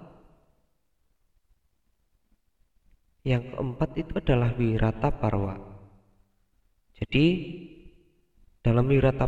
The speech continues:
Parwa ini mengisahkan kehidupan Pandawa dalam menyamar selama satu tahun di negeri Wirata, yaitu tahun ketiga belas.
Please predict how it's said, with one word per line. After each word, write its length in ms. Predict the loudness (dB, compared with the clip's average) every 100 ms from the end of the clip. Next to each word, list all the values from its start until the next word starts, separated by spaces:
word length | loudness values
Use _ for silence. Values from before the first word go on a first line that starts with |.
| 2
Parwa 320 | 2 2 0
ini 160 | 0
mengisahkan 800 | 0 0 0 0 -2 -2 -4 0
kehidupan 480 | 2 2 2 0 0
Pandawa 560 | 0 0 2 2 2 0 -4 -14 -18 -10 2
dalam 400 | 4 4 2 0
menyamar 480 | -2 -2 -2 -4 -6 -10 -18 -20 -20 _ _ _ _ _ _ _ _ _ _ -6
selama 800 | -2 0 0 0 0 -4 -14 -18 -20 _ _ _ _ -10
satu 480 | -4 -4 -2 -2 -2 -2
tahun 800 | -4 -4 -2 -2 0 -8 -14 -20 -20 _ _ _ -6
di 80 | -4 -4
negeri 480 | -6 -2 0 0
Wirata, 560 | -2 -2 -2 -4 -4 -4 -8 -20 -20 -20 _ _ _ _ _ _ 0
yaitu 720 | 0 0 0 0 0 -2 -12 -18 -20 -20 -20 -20 -20 _
tahun 720 | 0 2 0 0 -2 -12 -8
ketiga 480 | -10 -6 -8 -4 -8
belas. 400 | -6 -2 -2